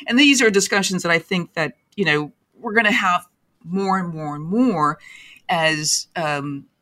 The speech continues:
you know, people like me are trying to ring this sort of alarm bell. And it's like, you know, you've gotta wake up. Um, you know, spirituality is a very tenuous and not a very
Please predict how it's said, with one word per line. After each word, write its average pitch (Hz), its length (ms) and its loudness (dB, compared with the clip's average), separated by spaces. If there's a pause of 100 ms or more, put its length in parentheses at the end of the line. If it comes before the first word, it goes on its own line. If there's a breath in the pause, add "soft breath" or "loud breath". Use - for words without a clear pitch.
you 185 100 -4
know, 143 200 -2 (100)
people 190 320 -2
like 147 260 -2
me 202 260 0
are 147 140 -2
trying 202 360 2
to 175 100 -4
ring 180 400 0
this 160 200 -4
sort 156 140 -6
of 139 80 -10
alarm 160 380 2
bell. 135 180 -4
And 139 80 -2
it's 147 120 -6
like, 139 160 -10
you 156 60 -4
know, 151 60 -6
you've 151 200 -6
gotta 160 240 -4
wake 139 300 -12
up. - 280 -4 (140)
Um, 131 380 -8 (440 loud breath)
you 165 60 -6
know, 143 180 0
spirituality 160 1080 0
is 143 760 -4
a 160 100 -6
very 156 560 -2
tenuous 156 800 -4 (320 loud breath)
and 156 240 -2
not 160 340 4
a 175 60 -2
very 156 760 -2